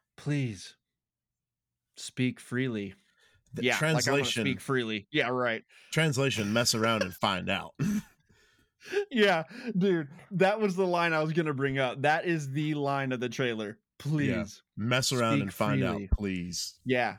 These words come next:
Speaker 1: like, yeah, no, no thanks. No thanks, Boba. I, I'm good.
Speaker 2: <laughs>
Speaker 1: Uh, <laughs> I think I'll live tonight. <laughs>
Speaker 2: I think Clint Eastwood said it best, "Go ahead, punk." <laughs>
Speaker 1: Clint, you know, I've actually never seen that.
Speaker 2: I watched it once, uh,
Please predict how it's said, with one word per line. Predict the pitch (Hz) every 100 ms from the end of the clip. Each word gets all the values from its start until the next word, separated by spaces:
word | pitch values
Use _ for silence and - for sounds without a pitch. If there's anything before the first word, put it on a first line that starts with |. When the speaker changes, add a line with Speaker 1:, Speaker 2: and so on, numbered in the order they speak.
| -
Speaker 1:
like, | 127 135 120 - -
yeah, | - 123 95
no, | 131 147 147
no | - 151 147
thanks. | 143 120 - - _
No | 147 147
thanks, | 143 139 117
Boba. | 113 113 107 107 -
I, | 131 135 127
I'm | 135 135
good. | 139 117 113 117
Speaker 2:
<laughs> | -
Speaker 1:
Uh, | 127 120 - 135
<laughs> | - -
I | 196
think | 196 180 175
I'll | 160 143
live | 139 139 135
tonight. | 147 123 113 - - _
<laughs> | - -
Speaker 2:
I | 117
think | - 175 -
Clint | - 156 135
Eastwood | 131 127 110
said | - 117
it | 107
best, | 104 113 104 - - - _ -
"Go | 123
ahead, | 117 135 -
punk." | - - 110 -
<laughs> | -
Speaker 1:
Clint, | - 165 214 - 131
you | 147
know, | 185
I've | 170 175
actually | 185 180 165
never | 143 139
seen | 143 151 135
that. | 107 107 - _ _ - -
Speaker 2:
I | -
watched | 135 139 143 -
it | 135
once, | 123 107 107 95 - - -
uh, | 95 101 95